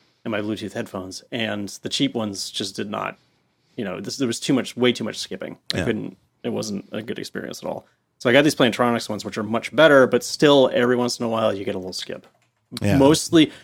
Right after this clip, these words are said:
Speaker 1: much more with the watch than with the phone, but even so, I think I've gotten a couple with, you know, a couple instances with the phone too.
Speaker 2: Yeah, wanting to go and, you know, if I could just put,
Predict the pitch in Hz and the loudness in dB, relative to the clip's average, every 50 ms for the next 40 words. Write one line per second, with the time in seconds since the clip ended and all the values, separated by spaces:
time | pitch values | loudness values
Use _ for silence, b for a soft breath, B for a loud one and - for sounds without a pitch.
0 | B B B 120 131 156 185 185 - 185 175 165 160 143 139 139 131 123 123 120 | B B B 2 4 6 6 4 4 6 6 6 6 6 4 4 4 6 6 4
1 | 117 104 - - - - 113 110 110 104 - - 120 117 _ - - _ 160 175 | 4 2 -2 -4 -6 -6 -6 -6 -6 -8 -8 -10 -12 -12 _ -18 -4 _ 2 4
2 | 185 165 156 143 120 113 110 - - _ _ - 156 147 139 147 135 131 - 147 | 4 4 4 2 2 0 -2 -4 -6 _ _ -4 -2 0 0 0 0 0 0 0
3 | 131 127 - - 117 - 110 113 - 113 107 - 98 113 - 117 101 - 95 95 | 0 0 0 -2 -2 -2 -2 0 0 -2 -2 -2 -4 -8 -8 -8 -6 -4 -4 -4
4 | 90 90 - _ _ _ _ _ _ - - 127 117 107 95 92 _ - 117 - | -6 -8 -12 _ _ _ _ _ _ -18 -16 -14 -12 -14 -14 -16 _ -16 -16 -12
5 | - - - - 101 95 95 - - 101 98 - 95 - - - - - - - | -10 -10 -10 -8 -10 -10 -10 -12 -12 -14 -12 -14 -14 -16 -16 -20 -20 -20 -20 -18
6 | - - - - - - - - - _ _ _ _ _ - - _ - 113 110 | -16 -16 -16 -16 -16 -16 -18 -18 -18 _ _ _ _ _ -20 -18 _ -2 0 0
7 | 95 80 - - - 95 104 110 127 151 170 165 143 113 - 107 98 107 110 107 | 2 0 -2 -8 -8 0 4 6 6 6 6 4 2 0 -2 -2 0 2 4 4
8 | 104 101 101 98 - - 85 87 82 76 76 73 - _ _ _ _ _ _ _ | 4 4 2 0 -2 -4 -6 -6 -6 -8 -10 -14 -16 _ _ _ _ _ _ _
9 | _ _ _ _ _ _ _ - - - 92 78 71 85 - 123 156 175 - 190 | _ _ _ _ _ _ _ -8 -6 -6 -6 -6 -6 -2 2 2 4 4 4 2
10 | 147 - - 107 101 - 117 117 - - - 123 117 - | 2 0 -6 -12 -6 -4 -4 -4 -4 0 2 2 2 2